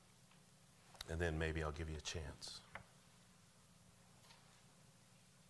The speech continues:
"In everything give thanks." The guy who wrote that, he said, "I've learned whatsoever state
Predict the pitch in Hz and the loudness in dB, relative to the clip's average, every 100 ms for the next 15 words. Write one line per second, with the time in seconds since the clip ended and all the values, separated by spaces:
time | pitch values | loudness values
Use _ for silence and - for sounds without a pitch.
0 | - - - - - 82 90 87 82 95 | -12 -12 -14 -10 -2 6 10 10 8 6
1 | 87 87 - 101 87 - 76 90 87 85 | 6 4 8 6 6 4 8 10 10 10
2 | 80 117 - - - - - - - - | 10 10 8 -4 -6 -12 -18 -18 -18 -18
3 | - - - - - - - - - - | -18 -18 -20 -20 -20 -20 -20 -20 -18 -18
4 | - - - - - - - - - 92 | -18 -18 -18 -18 -18 -18 -14 -8 4 8
5 | - 92 90 90 101 104 87 92 92 - | 12 12 12 12 12 12 12 10 8 8
6 | 95 90 85 - 92 95 - | 10 10 8 10 12 12 10